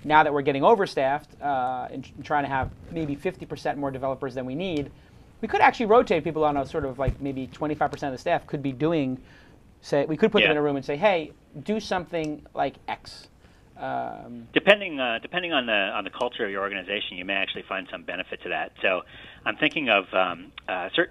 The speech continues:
Speaker 2: certain companies, you know, uh, the investment banks have a reputation, believe it or not,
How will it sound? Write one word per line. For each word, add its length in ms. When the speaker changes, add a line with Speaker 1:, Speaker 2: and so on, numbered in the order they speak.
Speaker 2:
certain 160
companies, 400
you 80
know, 180
uh, 200
the 140
investment 420
banks 220
have 120
a 40
reputation, 760
believe 240
it 60
or 60
not, 280